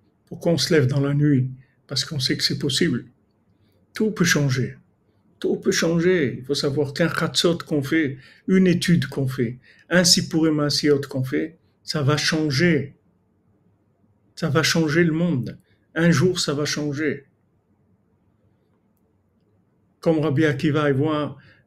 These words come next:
la goutte qui, le goutte à goutte sur la pierre, t'as l'impression que, qu'il se passe rien. Mais il se passe des choses. Comme on a vu, depuis la première goutte qui est tombée,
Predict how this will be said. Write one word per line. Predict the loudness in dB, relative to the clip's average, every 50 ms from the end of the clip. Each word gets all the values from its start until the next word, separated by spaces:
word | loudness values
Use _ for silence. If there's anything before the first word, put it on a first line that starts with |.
| _ -2
la | 0 0
goutte | 0 0 -2 -2 -4 -4 -6
qui, | -4 -2 -2 0 0 -2 -2 -4 -6 -10 -18 -20 -18 _ -4
le | -4
goutte | -2 -2 -2 -2 0
à | 0 0
goutte | 0 0 -2 -2 -2
sur | 0 0 0
la | 0 0
pierre, | 0 0 0 2 2 0 -2 -6 -14 _ _ _ _ _ _ _ _ _ _ _ _ _
t'as | -2 0
l'impression | 0 0 0 -2 -2 -2 -2 0 0 -2 -2 -2
que, | -4 -2 0 0 0 -2
qu'il | -4 -2 -2 -2
se | -2 -2
passe | -2 -2 -2 0
rien. | 0 2 2 2 0 0 -2 -6 -8 -14 _ _ _ _ _ _ _ _ _ -4
Mais | -2 -2 0
il | 0
se | -2 0
passe | 0 0 0 0 0
des | 0 0
choses. | 0 2 0 0 0 -2 -4 -8 -12 _ _ _ _ _ _ _ _ _
Comme | -8 -6 -4 -2
on | 0 0
a | 0
vu, | 0 0 0 0
depuis | 0 -2 -2 0 2 2
la | 4 2
première | 2 2 0 0 2 2 0 0 0
goutte | -2 -2 -2 -2 -4 -6
qui | -2 -2 -2
est | 0
tombée, | 0 -2 -2 2 2 2 2 2 -2